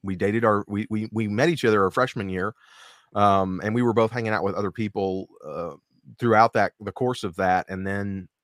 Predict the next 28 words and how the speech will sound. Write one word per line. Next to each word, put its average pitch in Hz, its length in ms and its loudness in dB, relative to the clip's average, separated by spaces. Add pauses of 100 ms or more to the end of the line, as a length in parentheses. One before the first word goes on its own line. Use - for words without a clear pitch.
(300)
uh, - 40 -20 (200)
finally 110 440 0
in 92 120 -6
senior 101 300 -6
year, 92 260 -2
you 92 100 -6
know, 92 120 -4
been 92 140 -4
a 90 40 -4
lot 90 120 0
of 85 80 -10
texting 87 460 -6
and 82 80 -12
stuff, 82 300 -8
but 82 200 -10
senior 107 280 -8
year, 87 200 -4
we 87 100 -4
decided 87 460 -4
to, 85 240 -10 (520)
um, 87 480 -4 (300)
exclusively 98 560 -6
date 113 180 0
each 98 180 -6
other. 69 260 -6 (220)
And 87 440 -8
we 98 100 -8
just, 90 380 -6